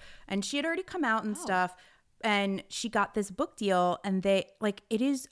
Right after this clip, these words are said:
Speaker 1: artful. Like, she writes about a sto-, a weird story of the, of, like, 'cause she's got, was very involved in charity, like, like Bethany, like,
Speaker 2: Mm.
Speaker 1: hands-on involved in,
Speaker 2: Mm-hmm.
Speaker 1: in foundations and programs and, like, helping people personally, visiting people, you know,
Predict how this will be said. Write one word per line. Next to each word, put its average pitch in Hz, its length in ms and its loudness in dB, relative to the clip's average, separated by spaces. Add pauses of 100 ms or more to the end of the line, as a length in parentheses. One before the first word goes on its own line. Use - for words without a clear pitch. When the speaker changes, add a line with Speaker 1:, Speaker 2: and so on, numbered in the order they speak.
(180)
Speaker 1:
artful. 180 640 -2
Like, 185 200 -8
she - 240 -8
writes 208 420 -2
about 220 300 0
a 196 60 -2
sto-, - 400 -8
a 196 80 2
weird 233 600 2
story 170 680 -2 (420)
of 175 160 -6
the, 185 220 -4
of, 180 160 -2
like, 180 220 -4 (300)
'cause 196 120 -8
she's 240 180 0
got, - 240 4
was 196 120 -2
very 202 320 4
involved 180 460 2
in 175 100 -2
charity, 160 540 0
like, 156 180 -8 (120)
like 170 200 -6
Bethany, 240 280 2
like, 160 140 -4
Speaker 2:
Mm. - 20 -12
Speaker 1:
hands-on 190 1000 0
involved 180 560 2
in, 165 220 -6
Speaker 2:
Mm-hmm. 190 340 -16
Speaker 1:
in 170 540 0
foundations 185 680 0
and 160 100 -6
programs 185 480 -2
and, 165 60 -8
like, 160 160 -8
helping 220 380 -2
people 190 300 -6
personally, 196 840 -2
visiting 160 420 -2
people, 156 340 -10
you 170 120 -6
know, 170 220 -2